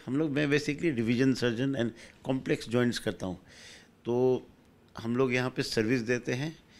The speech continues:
टेक्नोलॉजी यूज़ करते हैं और एथिकल प्रैक्टिस करते हैं। इसी के लिए पेशेंट्स आते हैं, प्राइस ज़्यादा नहीं है। तो मेरा प्लान है कि एआईओआर सुपर स्पेशलिटी यूनिट को हम लोग को वर्ल्ड के मैप पे लाना है।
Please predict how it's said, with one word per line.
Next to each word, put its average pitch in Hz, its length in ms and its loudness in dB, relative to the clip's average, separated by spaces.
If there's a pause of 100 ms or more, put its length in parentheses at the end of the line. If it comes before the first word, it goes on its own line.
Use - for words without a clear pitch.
(360)
टेक्नोलॉजी 117 540 4
यूज़ 139 200 2
करते 127 280 -4
हैं 147 240 -4 (340)
और - 100 -4
एथिकल 135 360 0
प्रैक्टिस - 420 -4
करते - 280 -12
हैं। 95 140 -12 (220)
इसी 139 220 -8
के 135 80 -6
लिए 135 120 -4
पेशेंट्स 120 420 -6
आते 117 200 -8
हैं, 147 120 -10
प्राइस 131 260 2
ज़्यादा 95 240 -2
नहीं 92 160 -6
है। 90 120 -12 (1080)
तो - 60 -2
मेरा 127 320 6
प्लान 139 380 2
है 143 180 0
कि 151 360 -4 (380)
एआईओआर 135 600 2
सुपर 127 340 -4
स्पेशलिटी 113 600 -4
यूनिट 107 300 0
को 180 240 -6 (300)
हम 110 120 -4
लोग 110 180 -2
को 123 100 -2
वर्ल्ड 110 400 0
के 123 140 -2
मैप 107 300 -2
पे 110 80 0
लाना 104 220 0
है। 151 220 -8